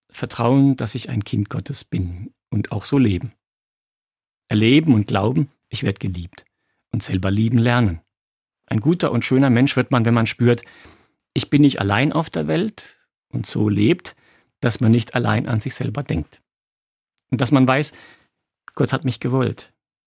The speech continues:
Ich hab Talente, die gut sind für mich und andere.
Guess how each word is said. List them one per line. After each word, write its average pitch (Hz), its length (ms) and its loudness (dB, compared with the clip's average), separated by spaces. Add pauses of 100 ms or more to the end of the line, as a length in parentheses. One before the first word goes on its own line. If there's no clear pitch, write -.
(320)
Ich - 140 -4
hab - 120 -2
Talente, 127 500 2
die 104 140 -8
gut 139 280 0
sind 92 300 -2
für - 120 0
mich - 520 2
und - 160 -8
andere. 131 380 -4